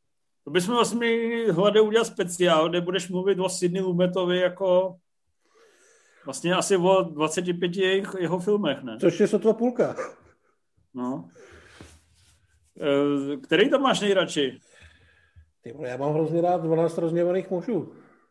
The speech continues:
Speaker 2: Samozřejmě.
Speaker 1: Tak to je taková, vole, to je klišé, to je v top deset na Č S F D, ne?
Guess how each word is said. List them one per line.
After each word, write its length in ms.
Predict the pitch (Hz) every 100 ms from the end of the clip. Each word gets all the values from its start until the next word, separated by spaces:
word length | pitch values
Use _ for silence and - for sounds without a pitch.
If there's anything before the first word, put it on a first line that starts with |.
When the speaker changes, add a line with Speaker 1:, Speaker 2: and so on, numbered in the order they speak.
| _ _ _ _ _ _ _ _
Speaker 2:
Samozřejmě. 480 | - 151 143 139 131
Speaker 1:
Tak 80 | 123
to 60 | 131
je 80 | 131
taková, 460 | 123 135 131 131
vole, 260 | 127 135 135
to 60 |
je 60 | 131
klišé, 400 | 131 143 - 156
to 80 | 139
je 100 | 139
v 60 |
top 160 | 151 139
deset 260 | 147 170 156
na 80 |
Č 140 | 143 151
S 100 | 170
F 120 | 175 160
D, 140 | 165
ne? 320 | 180 123 113